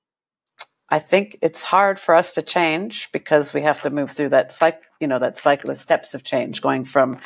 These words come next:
you know, becoming aware of the thing that you are. This is the role that I'm, that I've played in my family system. I've always been the black sheep, for example.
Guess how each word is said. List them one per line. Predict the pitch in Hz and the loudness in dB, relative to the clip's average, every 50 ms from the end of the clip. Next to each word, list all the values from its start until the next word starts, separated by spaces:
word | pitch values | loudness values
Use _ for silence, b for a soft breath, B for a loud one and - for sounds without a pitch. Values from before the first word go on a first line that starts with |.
| B B B B B B B B B - | B B B B B B B B B -6
you | - 127 | -2 -2
know, | 131 127 120 - - _ _ _ _ _ _ _ _ _ | 0 -2 -2 -4 -8 _ _ _ _ _ _ _ _ _
becoming | - 156 143 139 - - 165 147 139 135 135 | 2 2 2 2 0 0 0 0 0 0 0
aware | 135 127 135 143 147 160 190 214 214 214 b b b b b b b b - | 0 0 2 2 2 2 2 0 -2 -6 b b b b b b b b 2
of | 147 143 143 143 139 139 - - - _ _ _ - | 4 6 6 4 2 -2 -10 -20 -20 _ _ _ -6
the | 147 139 | -6 -2
thing | - - 147 135 143 139 135 - _ - | 2 2 2 2 2 -2 -4 -4 _ 0
that | 147 - 151 | 2 2 2
you | 156 - 123 | 2 4 4
are. | 143 143 143 190 214 208 _ - | 6 6 4 2 0 -4 _ -10
This | 135 - - | -10 -8 -8
is | 123 | -6
the | - 139 | -4 -2
role | 123 143 139 135 139 170 - _ - - | 0 2 2 2 2 0 -4 _ -8 -4
that | - 143 139 | -2 0 2
I'm, | 139 135 135 135 139 - _ _ - | 2 0 0 -2 -8 -12 _ _ 0
that | 143 139 | 2 2
I've | 139 - - | 2 0 -2
played | - 147 143 151 143 | 0 0 2 2 0
in | 143 143 | -2 -2
my | 143 139 | -4 -4
family | 143 - 139 139 131 139 135 | -4 -4 -4 -4 -4 -4 -6
system. | - 151 147 - - 180 - | -4 -6 -4 -2 -2 -2 0
I've | 139 131 131 | 0 0 2
always | 139 139 139 143 135 | 2 2 2 0 -4
been | - 139 139 | -4 -6 -6
the | 143 | -4
black | 139 - 143 139 - - | 0 2 2 0 0 -2
sheep, | - 175 202 - - - | -4 -4 -4 -4 -4 -4
for | 190 | -4
example. | 175 165 190 185 185 185 - 214 233 247 | -2 0 0 0 0 2 2 2 2 2